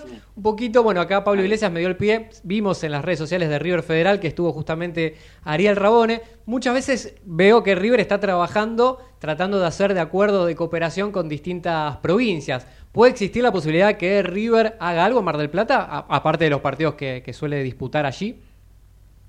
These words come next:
Speaker 1: Y mira, ya hemos tenido charla con Ariel, sí, antes del verano, porque, bueno, el presidente de la agrupación de la Mona Burgos,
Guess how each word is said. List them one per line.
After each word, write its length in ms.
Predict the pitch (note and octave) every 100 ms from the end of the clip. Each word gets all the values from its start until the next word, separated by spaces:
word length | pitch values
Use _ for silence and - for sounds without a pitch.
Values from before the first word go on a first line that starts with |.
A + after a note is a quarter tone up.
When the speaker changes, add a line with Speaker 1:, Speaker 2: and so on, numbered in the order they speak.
| - - - - - -
Speaker 1:
Y 160 | F3+
mira, 240 | E3+ F#3 C#3
ya 100 | E3
hemos 120 | F3 D3
tenido 260 | D#3 D#3+
charla 300 | - E3+ D#3
con 140 | B2+ C3
Ariel, 280 | E3 E3 -
sí, 260 | D#3 E3 -
antes 260 | C3 C#3+ A#2
del 220 | A2+ A#2+
verano, 480 | C3 D3 C#3+ E3 - - - - - - - - - - - - - - - - -
porque, 220 | A2+ G#2+
bueno, 200 | C3 B2+
el 60 | A2
presidente 580 | A#2 - C#3 C#3+ C3 A#2+
de 80 |
la 60 | A#2
agrupación 420 | A2 G#2+ G2+ C#3+
de 60 | A#2+
la 80 | A#2
Mona 180 | B2+
Burgos, 480 | A#2+ C3+ C3 A#2 G#2+